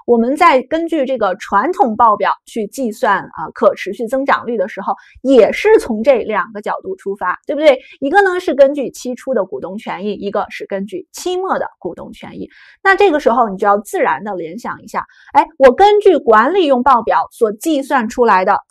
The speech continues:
可持续增长率与根据传统报表所计算出来的可持续增长率会不会有所差异呢？大家可以想象啊，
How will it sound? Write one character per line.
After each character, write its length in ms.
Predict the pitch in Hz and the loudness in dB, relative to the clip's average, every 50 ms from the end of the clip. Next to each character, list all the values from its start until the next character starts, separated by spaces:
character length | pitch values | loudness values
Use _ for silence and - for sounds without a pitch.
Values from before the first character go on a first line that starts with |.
| - - | -2 0
可 160 | 226 190 165 | 0 0 0
持 240 | - - - 180 202 | -2 -8 -8 -8 -8
续 220 | - 262 240 190 | -8 -6 -8 -8
增 180 | - 226 233 240 | -6 -8 -8 -6
长 220 | 214 147 120 117 | -6 -8 -8 -6
率 160 | 208 220 196 - _ _ _ _ | -4 -4 -4 -4 _ _ _ _
与 500 | - 226 226 226 214 180 170 190 233 277 294 285 - _ | 0 2 2 4 2 2 0 2 2 2 2 0 -4 _
根 240 | - 339 320 330 339 | -2 -2 0 0 -2
据 260 | 320 320 294 214 - - | -2 0 -2 -2 -2 -4
传 400 | - - - 208 196 214 277 359 | -8 -2 2 2 2 2 2 0
统 280 | 359 - 320 226 208 | -2 -2 -2 -2 2
报 180 | 196 247 233 208 | 4 4 4 4
表 240 | - 180 151 120 - - | 2 0 -2 -2 -4 -8
所 200 | - - 233 196 - - | -4 0 0 0 0 -4
计 200 | - - 302 254 | -6 -6 -4 -4
算 280 | 226 - 262 226 196 196 | -4 -4 -4 -6 -6 -6
出 120 | - - | -8 -6
来 140 | 208 190 165 | -6 -4 -4
的 100 | 180 190 | -4 -6
可 320 | 190 - - - 220 190 - | -8 -6 -4 -4 -2 -2 -4
持 220 | 247 - - 170 196 | -8 -12 -14 -14 -12
续 180 | - - 240 | -10 -10 -10
增 200 | 208 247 233 247 | -10 -8 -8 -6
长 120 | 254 247 - - 160 | -6 -6 -8 -8 -8
率 180 | 202 220 202 427 - _ _ - _ _ | -6 -4 -4 -4 -6 _ _ -20 _ _
会 220 | - 403 415 330 | 4 4 4 6
不 140 | 214 220 233 | 4 2 2
会 200 | 247 285 240 - - | 4 4 2 2 0
有 240 | - 196 185 196 233 | 0 0 0 0 0
所 220 | - - - - - | 0 -2 -2 -2 -2
差 320 | - - 285 294 294 302 | -6 -6 -4 -4 -4 -4
异 220 | 311 320 320 285 233 | -6 -6 -4 -4 -4
呢？ 160 | 220 208 220 - _ _ _ _ _ _ _ _ _ _ _ _ | -4 -4 -8 -12 _ _ _ _ _ _ _ _ _ _ _ _
大 140 | - 240 220 | -6 -2 0
家 160 | 220 196 214 | 2 2 2
可 100 | 208 247 | 0 -2
以 100 | 196 202 | -6 -6
想 280 | 226 - 214 170 - 214 | -6 -8 -8 -10 -10 -10
象 260 | - 220 214 185 175 | -8 -8 -6 -6 -6
啊， 160 | - - 170 | -6 -6 -8